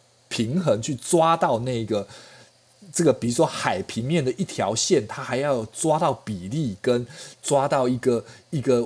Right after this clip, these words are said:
稳定的摄影的相机的状况才能拍出来。而深山大道基本上就是零门槛啊，你只要什么东西胡乱拍一下，然后弄成黑白，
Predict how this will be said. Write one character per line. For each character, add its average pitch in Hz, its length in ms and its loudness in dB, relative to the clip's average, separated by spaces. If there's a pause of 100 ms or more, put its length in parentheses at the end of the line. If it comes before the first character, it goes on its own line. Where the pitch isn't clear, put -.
稳 131 320 4
定 190 240 4
的 123 120 4
摄 139 300 6
影 98 320 -2
的 104 240 -4
相 147 340 0
机 131 160 -4
的 120 80 0
状 127 300 2
况 120 180 0
才 107 140 -4
能 98 140 -4
拍 107 200 -4
出 104 220 -4
来。 92 80 -4
而 107 100 4
深 233 240 4
山 202 220 2
大 156 180 -2
道 123 240 -4 (320)
基 277 160 2
本 180 160 6
上 139 240 2
就 147 80 -4
是 139 140 -2
零 135 260 6
门 170 160 4
槛 151 300 0
啊， - 160 -16 (640)
你 196 160 2
只 151 160 6
要 208 120 6
什 - 160 0
么 127 80 -6
东 165 140 -4
西 170 80 -4
胡 135 220 -4
乱 170 220 0
拍 147 180 -6
一 139 80 -2
下， 139 220 -4
然 113 100 -8
后 139 60 -2
弄 160 160 -6
成 117 160 -6
黑 143 180 -4
白， 98 320 -6